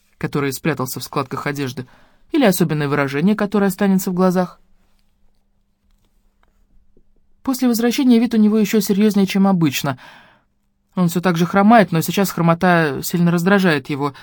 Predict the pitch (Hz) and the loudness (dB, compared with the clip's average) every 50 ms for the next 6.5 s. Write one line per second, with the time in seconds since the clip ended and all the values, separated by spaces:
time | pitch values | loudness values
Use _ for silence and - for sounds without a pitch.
0 | - - - _ _ - 165 151 - - 160 156 165 160 156 156 160 160 - - | -20 -20 -20 _ _ -8 -8 -6 -4 -4 -2 0 0 0 0 0 -2 -2 0 -2
1 | 214 - - 151 143 139 147 160 165 170 - 214 - 196 160 - - 143 - 156 | -2 -2 -2 -4 -4 -2 -2 -2 -2 0 -2 0 0 0 -2 -2 -4 -6 -4 -2
2 | 151 151 127 - 156 - - 165 151 - 156 - 165 156 - - 175 165 160 165 | -2 -2 -2 -4 -6 -2 -2 -2 -2 -2 -4 -4 -4 -4 -2 -2 -2 -2 -2 -2
3 | - - 190 175 156 147 139 135 - - - - - _ _ _ _ _ _ _ | 0 0 0 0 0 -2 -2 -4 -8 -16 -20 -20 -20 _ _ _ _ _ _ _
4 | _ _ - 175 196 190 175 - 175 160 160 156 147 151 147 - 156 147 135 143 | _ _ 4 6 6 6 6 2 0 0 0 0 -2 -4 -4 -4 -4 -4 -4 -6
5 | 135 - - 156 143 156 190 208 190 170 156 151 156 147 131 165 160 180 185 180 | -8 -8 -8 -4 0 2 4 4 4 4 2 0 -2 -4 -4 -2 2 2 4 4
6 | 170 151 - - 139 131 143 139 131 | 2 0 -2 -6 -6 -6 -6 -6 -8